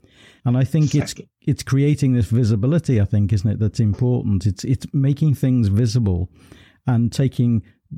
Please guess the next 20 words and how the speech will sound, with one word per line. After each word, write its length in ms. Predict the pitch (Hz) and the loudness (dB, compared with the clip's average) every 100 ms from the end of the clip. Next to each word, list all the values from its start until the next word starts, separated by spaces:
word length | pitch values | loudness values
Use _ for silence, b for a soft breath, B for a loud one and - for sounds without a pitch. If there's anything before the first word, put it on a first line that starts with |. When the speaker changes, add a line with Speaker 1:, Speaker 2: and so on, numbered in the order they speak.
| - | -12
Speaker 1:
the, 280 | 107 123 - - | -4 -2 -2 -4
the 80 | |
human 400 | 131 - 143 123 | -2 0 0 2
error 400 | 117 131 107 90 - - | 2 2 0 -2 -4 -2
out 200 | 120 - | -2 0
of 120 | 92 | 0
the 60 | 107 | 0
way. 440 | 113 127 92 - - - - | 0 2 0 -2 -8 -16 -6
Speaker 2:
Yes, 260 | 170 - | -2 -2
the 100 | 113 | -2
human 300 | 113 147 165 | -2 0 0
error 300 | 156 151 170 170 | 0 0 -2 -2
and, 220 | 123 120 120 | -2 -2 -2
and 240 | 113 113 | -2 0
the 60 | 107 | -2
human 280 | 135 135 | 0 -2
capability, 580 | 135 135 110 131 120 101 | 0 -2 0 0 2 2
because 300 | 95 95 98 | 0 -2 -4
again, 380 | 104 117 113 98 | -4 -2 -4 -4
it, 160 | 110 110 | -4 -4